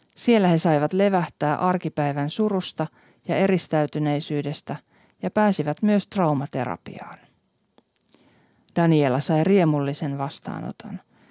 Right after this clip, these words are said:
Henkilökunta ja lapset taputtivat ja lauloivat, toivat kukkia ja halasivat häntä. Daniela vietti perheineen neljä viikkoa keskuksessa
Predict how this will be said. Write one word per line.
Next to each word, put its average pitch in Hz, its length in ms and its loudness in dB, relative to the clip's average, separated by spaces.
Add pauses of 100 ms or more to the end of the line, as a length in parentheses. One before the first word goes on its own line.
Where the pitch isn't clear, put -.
(240)
Henkilökunta 170 680 2
ja 156 160 2
lapset 190 500 -2
taputtivat 175 680 -4
ja 156 120 -2
lauloivat, 143 680 -4 (380)
toivat 202 300 0
kukkia 160 520 -4 (160)
ja 156 120 -2
halasivat 147 540 -6
häntä. - 420 -16 (2000)
Daniela 202 460 4
vietti 180 280 0
perheineen 160 680 2
neljä 185 340 0
viikkoa 156 420 -2
keskuksessa - 760 -8